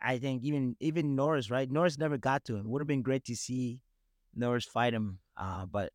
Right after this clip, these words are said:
that ultimately didn't happen. Uh, I think that would have been a tough one,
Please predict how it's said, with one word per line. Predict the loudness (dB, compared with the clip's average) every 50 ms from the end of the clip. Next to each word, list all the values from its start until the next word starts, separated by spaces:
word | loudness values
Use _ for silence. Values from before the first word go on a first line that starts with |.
| _ _ -6
that | -2 0 2
ultimately | 2 2 0 0 0 0 0 2 2 0 -2
didn't | -2 -4 -4 -2
happen. | -2 -2 -4 -4 -4 -2 -2 -2 -2 -2 -4 _ _ _ _ _ _ _ _ _ _ _ _ _ _ _ -8
Uh, | -4 -2 -2 -2 -2 -2 -4 -6 -6 -4
I | -4 -2
think | 0 2 2
that | 4 4
would | 2 2
have | 0 0
been | 0 0
a | -2 -2
tough | -2 -4 -4 -4 -4 -6
one, | -6 -4 -4 -4 -6